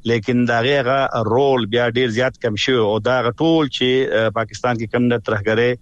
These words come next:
ا، سره تړلي، د هغې په ضد چې کوم شیان دي، که قوانین جوړول دي، د هغې عملي کول دي، نگراني کول دي، نو هغه د دې، ا، ادارې ذمواري ده. یو خو پکې دا. دویم دا چې،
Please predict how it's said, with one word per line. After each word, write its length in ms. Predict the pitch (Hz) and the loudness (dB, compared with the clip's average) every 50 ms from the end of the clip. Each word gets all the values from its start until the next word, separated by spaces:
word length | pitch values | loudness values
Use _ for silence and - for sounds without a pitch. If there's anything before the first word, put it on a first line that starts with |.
| - - - - - | -10 -20 -10 -4 -2
ا، 120 | 117 117 | -2 -2
سره 300 | 117 - 127 120 120 123 | 0 -2 -2 0 0 -2
تړلي، 640 | 117 - 123 120 131 151 143 139 127 107 101 87 | -2 -2 -2 0 0 2 2 2 0 0 -2 -2
د 40 | 107 | -2
هغې 160 | 110 113 123 | 0 0 -2
په 120 | 113 - 117 | 0 -2 -2
ضد 180 | 107 120 120 | -2 -2 -4
چې 100 | - - 104 - | -4 -6 -4 -2
کوم 120 | 131 120 | -2 -2
شیان 420 | - - 117 113 117 123 123 123 | -2 -2 0 0 0 2 2 2
دي، 220 | 120 123 123 120 107 | 2 2 0 0 -2
که 180 | - 113 117 | 0 -2 -2
قوانین 500 | 107 - 120 117 117 117 120 123 127 127 | 0 0 -2 0 0 0 2 2 2 2
جوړول 420 | 120 123 123 120 123 123 123 117 113 | 2 2 2 2 0 0 0 -2 0
دي، 220 | 120 123 123 123 | 0 0 0 0
د 60 | 113 | 0
هغې 200 | 113 110 107 120 | -2 0 0 0
عملي 260 | 123 120 117 117 110 104 | 0 0 0 -2 -2 0
کول 280 | - 110 113 123 123 | 0 0 0 0 0
دي، 180 | 117 123 127 123 | 0 0 0 2
نگراني 420 | 120 117 107 110 110 113 117 127 | 2 0 0 0 0 0 0 0
کول 280 | 117 - 120 120 123 117 | 0 0 0 0 0 0
دي، 100 | 120 120 117 - - - - - - | -2 -4 -4 -6 -16 -20 -14 -6 -2
نو 60 | 120 | -2
هغه 200 | 120 131 139 131 | 0 0 0 0
د 60 | 123 127 | 0 0
دې، 100 | 143 143 139 135 - - | 0 2 0 0 0 0
ا، 220 | 113 117 90 107 | 0 0 0 -2
ادارې 280 | 117 110 110 110 117 117 104 104 | -2 -2 0 0 0 0 0 0
ذمواري 340 | 104 104 104 101 98 104 101 | 0 0 0 0 0 0 0
ده. 60 | 107 | 2
یو 140 | 135 160 160 | 2 2 0
خو 140 | - 151 | 0 -2
پکې 220 | 147 156 135 - 123 - | -2 -2 -2 -2 -2 -2
دا. 180 | 117 107 92 90 | 0 -2 -2 -2
دویم 340 | - - 160 185 185 165 | -2 -2 0 0 0 0
دا 140 | 156 151 180 170 | 0 0 -2 -2
چې، 260 | - - 165 165 | -2 -2 -4 -4